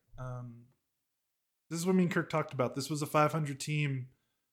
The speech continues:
This team with a five hundred record, uh, w-, with, at full strength. We were practically screaming that this was not great because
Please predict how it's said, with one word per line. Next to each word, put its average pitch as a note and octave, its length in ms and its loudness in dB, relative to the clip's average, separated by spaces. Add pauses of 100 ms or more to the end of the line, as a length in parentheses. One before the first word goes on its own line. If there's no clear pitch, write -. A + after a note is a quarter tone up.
(260)
This D3 200 -2
team F3+ 100 4
with E3 80 4
a D3+ 60 2
five D3 240 6
hundred C#3 240 2
record, C3+ 560 4 (240)
uh, B2+ 400 -4 (340)
w-, D3+ 180 -6
with, D3+ 300 4
at C3+ 180 4
full D3+ 140 4
strength. C3+ 640 -2 (140)
We C3+ 180 -4
were C3 360 -4 (380)
practically D3+ 460 0
screaming C3+ 720 0
that B2+ 180 -4
this C3+ 240 -4
was A#2+ 160 -4
not C3 260 -2
great C3 340 4 (520)
because B2 680 0